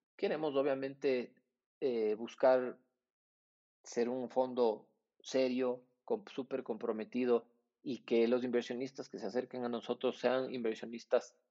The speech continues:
se los llama acreditados en los Estados Unidos, que deben demostrar cierto patrimonio y ciertos,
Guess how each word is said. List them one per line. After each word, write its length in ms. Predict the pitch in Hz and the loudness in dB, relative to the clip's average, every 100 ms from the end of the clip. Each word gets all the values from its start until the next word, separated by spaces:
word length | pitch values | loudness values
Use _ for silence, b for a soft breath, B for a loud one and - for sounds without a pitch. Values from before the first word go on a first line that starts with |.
| _ | _
se 140 | - 127 | -2 2
los 140 | 123 | 4
llama 420 | 117 120 123 - _ _ _ | 2 4 2 0 _ _ _
acreditados 880 | 117 - 120 117 117 135 110 135 - _ _ _ _ 127 | -4 2 4 4 4 4 4 2 -8 _ _ _ _ -10
en 120 | 107 | -8
los 120 | 104 | -8
Estados 320 | 104 113 107 | -6 -4 -4
Unidos, 340 | 113 110 117 - | -6 -8 -10 -6
que 100 | 147 | -2
deben 240 | 139 143 | 0 2
demostrar 540 | 135 127 120 - 123 123 | 2 0 -2 2 2 2
cierto 760 | 131 123 - 123 113 104 - | 0 0 2 2 4 2 -2
patrimonio 680 | 113 110 117 120 135 131 120 | -8 -6 -2 4 4 4 0
y 80 | 113 | -2
ciertos, 720 | - 120 113 - 117 101 - | -2 -2 -2 2 2 2 -2